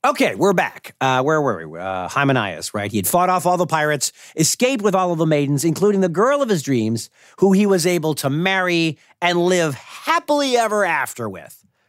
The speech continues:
Or at least he, he would have done that, except, well, again, fate stepped in and had other plans. Hymenaeus was thrown from his horse on his wedding day, hit his head, and died. Of course,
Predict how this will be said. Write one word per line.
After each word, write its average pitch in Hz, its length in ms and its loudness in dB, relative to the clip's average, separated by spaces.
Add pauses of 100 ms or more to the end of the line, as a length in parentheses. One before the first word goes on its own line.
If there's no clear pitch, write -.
(160)
Or 113 60 2
at 113 60 4
least 123 260 0 (160)
he, - 220 0
he 107 120 2
would 120 240 4
have 87 140 -6
done 76 220 -8
that, 71 220 -12
except, 87 500 -4 (500)
well, 110 340 2
again, 127 500 0 (200)
fate 151 420 0
stepped - 400 -2
in 82 240 -4
and 117 140 2
had 92 180 -4
other 82 220 -4
plans. - 560 -4 (360)
Hymenaeus 156 760 0
was 117 200 0
thrown 202 540 2
from 196 220 0
his 185 180 2
horse 196 320 0
on 180 200 0
his 165 200 2
wedding 175 520 2
day, 95 440 -10 (220)
hit 302 160 4
his 440 180 4
head, 151 400 0 (320)
and 226 260 0
died. 226 540 -2 (720)
Of 117 140 0
course, 135 380 2